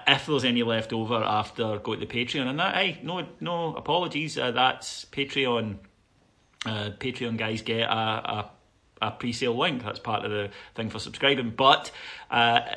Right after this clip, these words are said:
we will be putting tickets up on sale if there's any left over, uh, public on Wednesday at one o'clock, and our social media on our website, the,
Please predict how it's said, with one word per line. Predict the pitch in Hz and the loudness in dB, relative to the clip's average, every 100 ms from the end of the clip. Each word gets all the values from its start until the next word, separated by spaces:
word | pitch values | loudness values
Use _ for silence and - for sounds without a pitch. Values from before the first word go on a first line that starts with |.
| - - | -8 -2
we | 127 | 2
will | 135 139 | 4 4
be | 131 | 2
putting | 135 127 117 113 | 0 0 0 -2
tickets | 113 123 - - | -2 -4 -4 -4
up | - 113 - | -2 -2 -2
on | 113 | -4
sale | - 113 110 113 | -2 -2 -2 -2
if | 107 - | -6 -6
there's | 107 | -6
any | 107 | -6
left | 104 104 | -6 -6
over, | 110 104 | -6 -4
uh, | 107 104 98 - - - | -4 -4 -8 -10 -20 -8
public | 117 110 110 - | -6 -2 -4 -2
on | 110 104 | -4 -4
Wednesday | 107 113 113 113 113 107 | -4 0 0 0 -2 -2
at | - | -2
one | 104 107 104 | -4 -4 -4
o'clock, | 98 - 101 110 - | -6 -4 -2 -2 -4
and | 95 | -6
our | |
social | 92 107 101 | -6 -6 -6
media | 101 101 101 | -6 -6 -4
on | 98 95 98 | -4 -4 -6
our | 92 | -6
website, | 92 87 - 92 95 98 | -6 -8 -6 -6 -6 -8
the, | 92 | -10